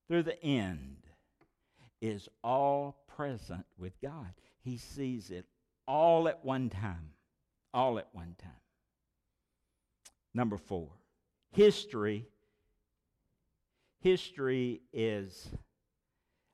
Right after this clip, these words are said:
um, present with God. History is present with God.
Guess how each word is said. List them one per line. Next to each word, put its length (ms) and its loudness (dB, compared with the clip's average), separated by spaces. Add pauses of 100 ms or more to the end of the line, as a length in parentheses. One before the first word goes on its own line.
(160)
um, 300 -10 (1080)
present 520 -6 (1300)
with 220 -6
God. 280 -6 (160)
History 760 0 (440)
is 400 -2 (120)
present 600 -2 (100)
with 260 -8
God. 320 -2